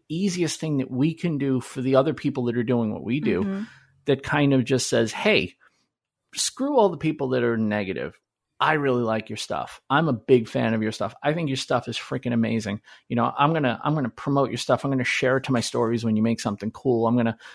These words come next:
Speaker 1: even if it's just a D M that just says, "Holy crap, that was awesome."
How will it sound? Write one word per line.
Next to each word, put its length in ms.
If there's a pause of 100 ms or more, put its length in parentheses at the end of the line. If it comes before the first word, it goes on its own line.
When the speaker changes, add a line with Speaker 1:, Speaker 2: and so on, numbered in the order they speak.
(300)
Speaker 1:
even 180
if 120
it's 180
just 200
a 120 (320)
D 220
M 220
that 120
just 220
says, 220
"Holy 440
crap, 480
that 160
was 160
awesome." 440